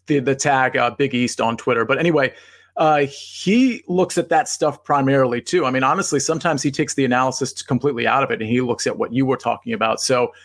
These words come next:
when I see that, I mean, it's just, but one, one thing, the other point is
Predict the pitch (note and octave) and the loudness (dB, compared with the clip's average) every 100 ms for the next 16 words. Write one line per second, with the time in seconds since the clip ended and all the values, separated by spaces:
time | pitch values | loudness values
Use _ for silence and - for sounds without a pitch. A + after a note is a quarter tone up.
0 | - _ - C3+ F3 - C#3+ B2 B2+ G#2 | -20 _ -2 0 2 2 2 2 2 0
1 | - A#2 A#2 A#2+ - - B2+ - - - | -4 -4 0 -2 -2 -2 -2 -4 -16 -16
2 | - G3+ - _ - - G#3 C4+ A#3+ B3+ | -4 -4 -4 _ -16 -4 0 0 2 0
3 | A3 D3 C#3 G3+ A3 G#3+ F3 D#3 C#3+ C3 | 0 0 2 2 2 2 2 2 2 -2